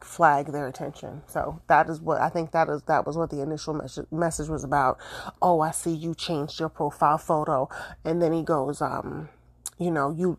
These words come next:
and then he had a, he had a story. "You logged out and logged back in," and whatever he said. "But, you know, I have pictures of you, and I can look at you whenever I want," is what, what he texted to me. Right? So, like, that's that jerk,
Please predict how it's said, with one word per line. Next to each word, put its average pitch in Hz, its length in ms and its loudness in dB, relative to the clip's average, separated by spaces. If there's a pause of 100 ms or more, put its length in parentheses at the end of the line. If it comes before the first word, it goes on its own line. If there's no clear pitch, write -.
and 196 100 6
then 214 80 8
he 214 200 4
had 170 220 4
a, 170 60 4
he 208 220 -2
had 190 200 6
a 156 40 -2
story. 147 400 0
"You 175 120 0
logged 160 440 2
out 151 220 6
and 143 180 -6
logged 151 320 2
back 151 280 0
in," 160 360 -2
and 139 180 -4 (340)
whatever 190 360 8
he 143 140 -6
said. 113 320 -2 (360)
"But, - 160 -2
you 196 80 4
know, 170 500 6 (600)
I 190 120 4
have 185 280 -4
pictures 165 380 -6
of 160 120 -6
you, 151 220 -4 (200)
and 165 140 2
I 190 80 4
can 180 180 0
look 165 140 0
at - 160 -2
you 175 60 0
whenever 143 420 -2
I 143 120 2
want," 127 600 -2 (840)
is 175 120 -2
what, 160 160 2
what 165 180 2
he 156 80 -6
texted 151 500 -8
to 160 100 -8
me. 143 220 -10 (1700)
Right? 175 320 4
So, 214 160 6
like, 208 240 8
that's 214 240 6
that 214 220 0
jerk, 185 340 2